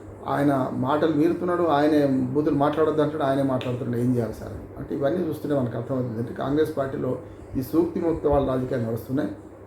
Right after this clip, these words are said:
ఆర్ఎస్ఎస్ కార్యకర్తలాగా పనిచేయాలంటే ఆ నిబద్ధత వేరుగా ఉండాలి. అదే మీనాక్షి నటరాజన్ గారు అన్నది కరెక్ట్. అది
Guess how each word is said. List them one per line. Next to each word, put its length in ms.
ఆర్ఎస్ఎస్ 540
కార్యకర్తలాగా 600
పనిచేయాలంటే 600
ఆ 60
నిబద్ధత 520
వేరుగా 300
ఉండాలి. 320
అదే 220
మీనాక్షి 320
నటరాజన్ 540
గారు 100
అన్నది 220
కరెక్ట్. 300
అది 180